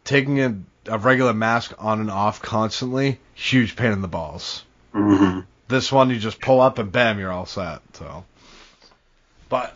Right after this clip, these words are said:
Speaker 1: yeah, it's, I, I'm looking forward to it, but it's gonna be, I have delivered for the area when I was younger, so it should be interesting to see how quickly I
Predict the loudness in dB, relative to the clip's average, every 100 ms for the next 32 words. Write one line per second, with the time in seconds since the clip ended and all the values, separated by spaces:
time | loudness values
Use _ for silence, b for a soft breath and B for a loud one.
0 | -4 2 2 2 -2 -2 -4 -4 -6 -14
1 | -20 -20 -20 -6 -2 0 2 2 4 2
2 | 2 -2 2 2 2 -2 -2 -2 -2 -6
3 | -8 -4 -4 -4 -6 -8 -8 -6 -6 -4
4 | -4 -4 0 2 2 0 0 0 0 -4
5 | -4 -2 -2 0 0 0 2 2 2 0
6 | -4 -6 -6 -4 -2 -2 -4 b b b
7 | b b b b _ _ _ _ _ -10
8 | 2 6 6 4 0 -4 -6 -10 -6 -4
9 | -2 -4 0 2 2 2 4 4 2 2
10 | 2 2 0 0 2 2 4 2 0 -2
11 | -2 2 4 6 4 2 2 2